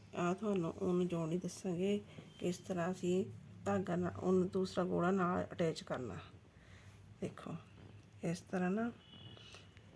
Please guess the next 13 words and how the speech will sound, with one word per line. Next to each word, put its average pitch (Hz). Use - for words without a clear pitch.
ਇਹਦੇ 196
ਨਾਲ 185
ਇਹ 170
ਤਾਂ 180
ਬੰਨ 170
ਲੈਣੀ। 175
ਹੁਣ, 185
ਹੁਣ 190
ਆਪਾਂ 175
ਬੁਣਾਈ 185
ਕਰਨੀ 165
ਸ਼ੁਰੂ 180
ਕਰਾਂਗੇ 190